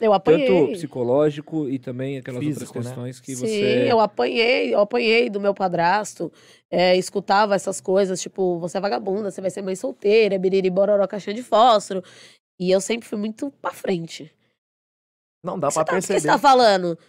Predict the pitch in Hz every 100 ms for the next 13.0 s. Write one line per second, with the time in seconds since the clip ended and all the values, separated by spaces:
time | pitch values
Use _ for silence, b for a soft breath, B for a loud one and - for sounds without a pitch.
0 | b b _ _ _ _ - - 320 269
1 | 269 226 220 233 226 220 185 156 170 _
2 | _ _ _ _ _ _ 240 233 254 254
3 | 294 339 320 285 247 247 294 - 254 254
4 | 262 262 247 254 262 269 285 233 247 254
5 | - 285 285 - 220 190 180 196 214 254
6 | - 98 B B 196 247 269 262 247 320
7 | 285 214 254 262 277 - 180 b b b
8 | 196 190 - 214 220 247 269 233 190 202
9 | 185 180 185 185 180 160 151 - - 247
10 | 269 277 - 370 381 392 330 349 320 339
11 | 339 349 311 320 320 349 311 320 294 285
12 | 302 311 277 311 349 294 285 302 285